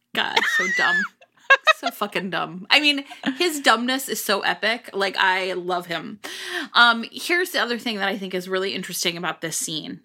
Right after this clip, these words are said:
is one of the things that has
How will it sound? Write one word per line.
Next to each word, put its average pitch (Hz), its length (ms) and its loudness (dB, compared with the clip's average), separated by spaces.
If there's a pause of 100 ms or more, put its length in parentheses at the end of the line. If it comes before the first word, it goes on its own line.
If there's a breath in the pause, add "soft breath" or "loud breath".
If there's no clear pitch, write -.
(120)
is 185 600 -2 (1000 soft breath)
one 233 320 0
of 320 180 -4
the 277 80 -2
things 214 420 -2
that 175 200 -2
has 175 240 -4